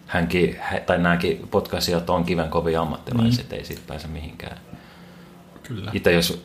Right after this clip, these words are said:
Speaker 1: olisi kiva niinku nähdä, miten sä ite reagoisit oikeesti, jos sä olisit jossain niinku Super Bowl-finaalissa tai M M-kisojen
Speaker 2: Niin.
Speaker 1: loppuottelun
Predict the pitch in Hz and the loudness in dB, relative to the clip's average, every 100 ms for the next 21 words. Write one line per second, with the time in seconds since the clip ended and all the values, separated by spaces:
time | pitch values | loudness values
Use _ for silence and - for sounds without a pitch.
0 | - 104 - 113 98 87 92 95 85 85 | 2 2 4 4 4 4 2 2 2 0
1 | 85 85 87 87 82 87 82 - 80 78 | 0 2 0 2 2 2 2 2 -2 -2
2 | 87 76 - - 80 73 - 85 85 - | 0 0 -2 -4 -2 0 2 2 2 -2
3 | 65 - - - - - 87 87 76 76 | -2 -2 -4 -6 -6 -4 -2 0 2 4
4 | 80 85 80 65 71 - - - 64 - | 2 2 0 0 0 -2 0 0 -2 -2
5 | - 80 78 73 - 117 113 76 - - | -2 -2 0 2 4 6 4 2 -2 -14
6 | - 85 - - 76 73 - 76 67 65 | 0 2 2 -2 0 0 0 -2 -2 -4